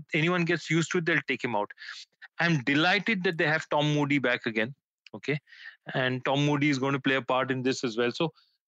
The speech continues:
he's been a, you know, bulwark of their success from their championship.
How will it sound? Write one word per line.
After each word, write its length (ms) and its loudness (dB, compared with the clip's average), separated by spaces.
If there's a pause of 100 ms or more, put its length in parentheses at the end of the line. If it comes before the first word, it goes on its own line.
(640)
he's 440 0
been 240 2
a, 200 0
you 80 0
know, 200 0 (120)
bulwark 460 2
of 140 -2
their 100 2
success 380 -2
from 160 -4
their 100 2
championship. 480 -4